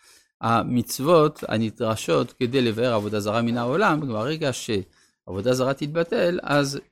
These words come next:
גם אין צורך בכל אותן נע מצוות. זה הדברים של בעל מגלה עמוקות,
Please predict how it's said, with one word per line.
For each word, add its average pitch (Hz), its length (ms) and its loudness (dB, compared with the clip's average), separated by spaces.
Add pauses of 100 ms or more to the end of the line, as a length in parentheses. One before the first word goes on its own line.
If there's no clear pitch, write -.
גם 123 160 0
אין 131 160 -2
צורך 135 380 -2
בכל 127 480 2
אותן 117 380 -2 (100)
נע 113 340 2 (480)
מצוות. 107 600 0 (520)
זה 123 200 2 (480)
הדברים 98 840 -2
של 110 240 -2
בעל 104 200 2
מגלה 104 320 0
עמוקות, 110 420 0